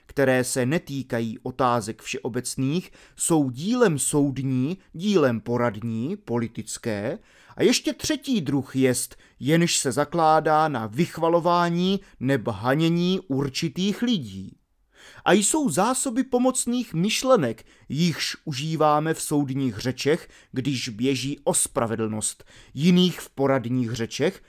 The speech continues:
a ty se vesměs řídí prospěchem těch, jímž radu udělujeme, jiných dále v chvalořečech,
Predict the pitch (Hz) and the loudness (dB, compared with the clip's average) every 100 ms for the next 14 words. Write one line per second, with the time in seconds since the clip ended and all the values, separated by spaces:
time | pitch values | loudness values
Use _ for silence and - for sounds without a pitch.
0 | - 135 139 135 143 131 135 143 139 117 | -8 -6 -4 0 0 0 -2 -2 -2 -2
1 | 117 151 127 139 - 139 131 - 131 127 | -4 -6 -6 -8 -4 -4 -2 -2 -2 0
2 | 127 147 147 - - - 143 170 160 - | 0 2 0 -2 -20 -8 0 2 2 0
3 | 147 139 120 - 127 127 113 113 104 107 | 2 2 0 -6 -4 -2 0 -2 -2 -2
4 | 170 - _ - _ _ 139 226 311 302 | -2 -4 _ -20 _ _ 2 4 4 0
5 | 262 165 185 220 226 170 - - 101 110 | -4 0 2 4 4 2 0 -10 -6 0
6 | 135 147 143 143 - 180 - | 4 4 4 0 2 0 0